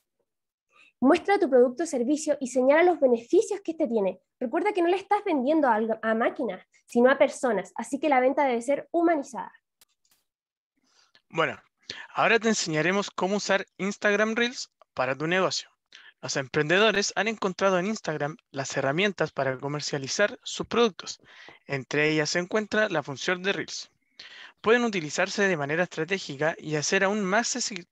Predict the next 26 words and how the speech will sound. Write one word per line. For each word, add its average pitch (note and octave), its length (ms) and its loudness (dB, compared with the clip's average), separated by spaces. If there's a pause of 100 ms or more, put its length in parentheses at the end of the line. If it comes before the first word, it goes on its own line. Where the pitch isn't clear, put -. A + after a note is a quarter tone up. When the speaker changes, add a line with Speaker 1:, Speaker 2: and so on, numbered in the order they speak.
(100)
Speaker 2:
exitoso E3+ 720 -2 (240)
tus F#3 160 -4
contenidos E3+ 680 -2 (140)
en D#3 180 -4
tu C#3 100 -8
cuenta C#3 320 -2
de F#3 60 2
Instagram. - 340 -4 (680)
Más E3 280 0
que E3+ 400 0
para C3 180 -2
ser D3+ 220 -4
parte C#3+ 320 -4
de C#3+ 80 2
la B2+ 100 -2
novedad, D#3+ 460 2
la C#3 160 -2
herramienta C#3+ 440 -2
puede C3 280 -2
representar F3 720 -2
oportunidades E3 800 -4
de C#3+ 120 -6
mejora F#3 540 -2
para D3 220 -2
sus - 180 -10
empresas. - 600 -6